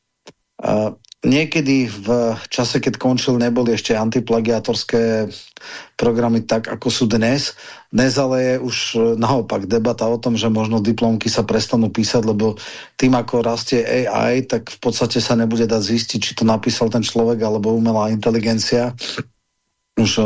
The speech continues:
bakalárky sa rušia. Eh, to znamená, že niekedy sa to preceňuje, ale samozrejme je to skôr etická rovina.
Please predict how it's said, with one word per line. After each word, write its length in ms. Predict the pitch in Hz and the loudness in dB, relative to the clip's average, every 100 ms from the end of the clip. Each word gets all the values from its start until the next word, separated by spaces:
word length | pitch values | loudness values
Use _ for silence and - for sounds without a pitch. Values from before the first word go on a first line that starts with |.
| 104 | 0
bakalárky 600 | 92 110 120 107 104 - | 0 -2 0 -2 -2 -6
sa 200 | - 107 | -2 0
rušia. 440 | 113 - 120 117 | 0 0 0 -2
Eh, 760 | 117 - - - - - 110 107 | -6 -16 -18 -18 -20 -4 0 0
to 80 | 110 | 0
znamená, 480 | 107 117 117 117 110 | 0 2 2 2 2
že 320 | 110 113 101 - - - | 2 0 -2 -10 -16 -2
niekedy 320 | 120 113 120 | -2 0 0
sa 160 | 131 | 0
to 160 | 123 110 | 0 0
preceňuje, 400 | 123 117 127 127 | 0 0 2 2
ale 160 | 120 113 | 2 0
samozrejme 300 | 147 131 120 | 0 2 0
je 60 | 120 | -2
to 80 | |
skôr 160 | - 117 | -2 0
etická 560 | 120 120 - 107 101 101 | 0 -2 -4 0 0 0
rovina. 480 | 117 117 120 120 | 0 0 0 -2